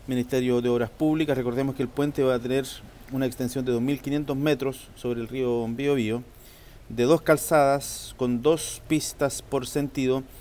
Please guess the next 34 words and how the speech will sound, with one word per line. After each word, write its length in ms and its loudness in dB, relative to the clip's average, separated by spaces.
y 40 2
una 120 4
extensión 500 -4
total 360 2
de 100 0
cerca 280 -2
de 100 2
seis 300 0
coma 200 -2
cuatro 240 0
kilómetros 420 -4
si 260 -6
lo 120 -2
contamos 500 -4
desde 720 -2
el 100 -6
sector 240 -4
de 80 -2
Puente 220 -2
Los 140 -2
Batros, 240 2
que 80 -8
es 60 -4
más 140 -6
o 40 -6
menos 220 -4
por 80 -8
donde 200 -6
va 60 -2
a 20 -2
ingresar 280 -4
a 80 -4
San 140 -6
Pedro 500 0